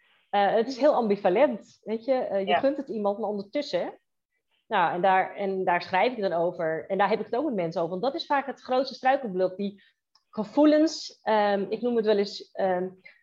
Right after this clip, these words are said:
Speaker 1: eh, de strenge meester, of, eh, noem het de naam. Iemand die, dat stemmetje op je schouder, die zegt, "Nee, maar je mag niet jaloers zijn. Nee, je mag dit niet voelen." Hè, we, we zijn nogal geneigd om te labelen dat bepaalde gevoelens fout
Speaker 2: Niet
Speaker 1: zijn.
Speaker 2: mogen.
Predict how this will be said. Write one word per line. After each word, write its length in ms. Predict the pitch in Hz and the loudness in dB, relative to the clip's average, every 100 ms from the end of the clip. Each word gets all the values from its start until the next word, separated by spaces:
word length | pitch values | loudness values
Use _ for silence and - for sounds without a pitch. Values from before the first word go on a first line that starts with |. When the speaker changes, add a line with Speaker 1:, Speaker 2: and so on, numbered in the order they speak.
| _ | _
Speaker 1:
eh, 240 | - 202 - | -4 -2 0
de 80 | 202 | -2
strenge 300 | - 240 226 | 0 2 4
meester, 680 | 262 320 294 - 294 294 - | 4 2 2 4 6 6 6
of, 260 | 190 180 - | 0 -2 -6
eh, 260 | 202 196 | -8 -6
noem 240 | 202 254 320 | -2 0 0
het 100 | 277 | 0
de 80 | |
naam. 300 | 254 240 240 | 0 0 -2
Iemand 280 | 233 240 226 | -2 -2 -2
die, 180 | 208 196 | -4 -2
dat 220 | 196 202 | -2 -4
stemmetje 420 | - 320 320 277 | 2 4 4 2
op 80 | 220 | -4
je 60 | - | -4
schouder, 280 | - 254 240 | 2 2 2
die 80 | 196 | -4
zegt, 120 | 190 | -6
"Nee, 160 | 196 226 | -6 -4
maar 80 | |
je 60 | 180 | -4
mag 140 | 185 | -4
niet 120 | 214 233 | -6 -6
jaloers 280 | 185 185 | -4 -4
zijn. 220 | 185 165 170 | -4 -6 0
Nee, 120 | 190 | 0
je 80 | 226 | 0
mag 160 | 202 | -2
dit 120 | 262 | -6
niet 180 | 262 220 | -6 -6
voelen." 420 | - 170 160 156 - - _ _ | -2 0 0 -2 -8 -20 _ _
Hè, 320 | 214 285 269 | 4 4 4
we, 240 | 208 208 196 | 2 2 2
we 80 | |
zijn 200 | 220 247 | 0 0
nogal 240 | 240 233 214 | 0 -2 -4
geneigd 360 | 220 220 254 247 | 0 0 0 -4
om 80 | |
te 120 | 196 208 | -2 0
labelen 460 | 208 269 277 240 185 | 4 4 4 -2 0
dat 240 | 214 - | -2 -2
bepaalde 440 | 196 - 233 220 214 | -10 -2 0 0 -6
gevoelens 840 | 202 - 302 233 220 - - _ _ _ | -10 -4 -2 0 -2 -6 -16 _ _ _
fout 220 | 262 262 | 2 4
Speaker 2:
Niet 120 | 190 | 2
Speaker 1:
zijn. 300 | - 135 151 | 2 4 4
Speaker 2:
mogen. 220 | 143 - | -4 -10